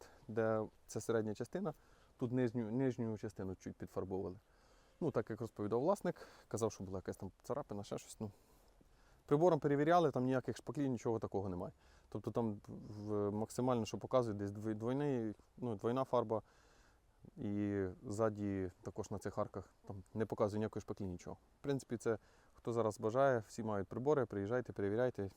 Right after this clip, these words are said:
я взагалі не маю нічого проти. Тут далі дивимося по арочках. Все в нас гарно. Нігде висічки немає.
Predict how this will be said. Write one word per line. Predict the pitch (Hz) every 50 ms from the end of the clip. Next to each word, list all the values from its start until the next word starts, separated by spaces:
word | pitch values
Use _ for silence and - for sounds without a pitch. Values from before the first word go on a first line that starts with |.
| - -
я | - 104
взагалі | 101 95 98 107 107 107
не | 101
маю | 95 95 95 92 87
нічого | 87 92 - - 92
проти. | 90 - - - - _ _ _ - _ _ _ - - - _ - - - _ _ _ _ _ - _ - _ _ _ _ _ _ _ _ - _ _
Тут | 147 147 127
далі | 127 123 117 110 110
дивимося | 107 110 110 107 104 104 - 110
по | - - 127 147
арочках. | 170 170 - - - 170 - - - - - - - - - - - - _ _ _ _ - _ _ _ _ - - - -
Все | - - 123
в | 113 107
нас | 104 98
гарно. | 101 120 131 147 160 170 175 - - - - - - - - - - - - _ - - _ _ _ _ - - _ _ _ _ _ _ - - _ _ _ _ _ _ _ _ _ _ _ _ -
Нігде | 110 107 107 107 107 104 101
висічки | 98 107 110 - 113 - - - 107
немає. | 107 113 131 160 196 190 165